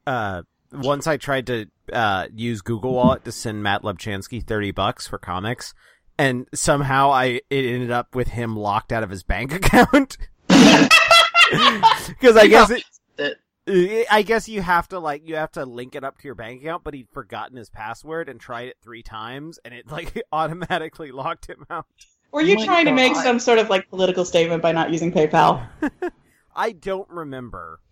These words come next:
Speaker 3: Because
Speaker 1: Um,
Speaker 3: it seems like something to do.
Speaker 2: It seems like, it seems like that. I lo-,
Speaker 3: It's
Speaker 2: I
Speaker 3: true,
Speaker 2: love
Speaker 3: it's true PayPal does have a lot of really frustrating policies, but
Speaker 1: Yeah.
Speaker 2: They're, they're a nightmare, but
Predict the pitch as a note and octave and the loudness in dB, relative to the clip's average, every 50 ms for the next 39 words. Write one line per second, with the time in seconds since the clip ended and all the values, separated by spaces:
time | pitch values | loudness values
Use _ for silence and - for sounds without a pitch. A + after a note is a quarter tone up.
0 | _ - - - - - - - - - - _ _ _ _ _ _ _ - - | _ -18 -14 -10 -10 -10 -10 -10 -14 -16 -18 _ _ _ _ _ _ _ -16 -14
1 | - - - - D3 - F#3 F3+ F3 F#3+ F#3 - B3+ A#3 G3 F#3 E3+ E3+ - E3+ | -10 -8 -6 -4 0 4 4 6 4 4 4 6 4 6 6 6 4 4 4 0
2 | D3 - - _ _ _ - C#3 D#3 D#3+ - - _ - A#3 - - - C4 A#3 | -2 -4 -8 _ _ _ -6 -6 -6 -6 -8 -14 _ -20 -12 -4 2 4 4 6
3 | F#3+ F#3 D#3 - - - - F#3+ - - E3 D#3 - - - _ _ _ _ _ | 6 4 2 2 0 -6 -8 -8 -6 -6 -10 -10 -10 -12 -16 _ _ _ _ _
4 | _ _ _ _ _ _ _ _ _ _ _ _ _ _ - - B3 B3 A3 - | _ _ _ _ _ _ _ _ _ _ _ _ _ _ -4 0 4 4 6 8
5 | G4 - A4+ G4 E4+ E4 D#4 E4+ F4+ - - F#4+ F4+ - C#4+ C4+ - A#3+ A#3 G3+ | 8 8 8 8 8 10 8 8 6 4 2 0 4 4 4 6 6 6 6 6
6 | G3+ F#3+ F#3+ G3+ F#3 F3+ F3+ F3 E3+ E3+ E3+ E3+ E3+ - - - - - _ _ | 6 4 4 4 2 2 4 4 4 4 4 2 0 -4 -14 -20 -20 -20 _ _
7 | _ _ - E3+ E3+ F3 E3+ E3+ D#3+ D#3 - D#3 D3+ F#3+ A#3 F#3+ D3 C#3 C#3+ - | _ _ 2 4 4 4 6 4 2 2 2 0 0 0 2 2 2 2 0 -4
8 | C#3+ C3+ - - - - - C#3+ - - _ A2+ A2+ F2+ D2+ C#2+ - _ _ _ | -4 -6 -8 -8 -6 -6 -6 -6 -6 -10 _ -20 -20 -20 -20 -20 -20 _ _ _
9 | _ - C#4 C#4+ C4+ - - - D4 C#4+ C#4+ C#4 C4 - A3 G#3 F#3 F3+ E3+ F3 | _ -4 0 0 0 0 0 4 6 8 8 8 6 6 4 4 4 4 4 4
10 | F#3 F3 E3+ E3+ E3+ E3+ G3 F#3+ - - | 4 4 4 4 4 6 6 6 6 4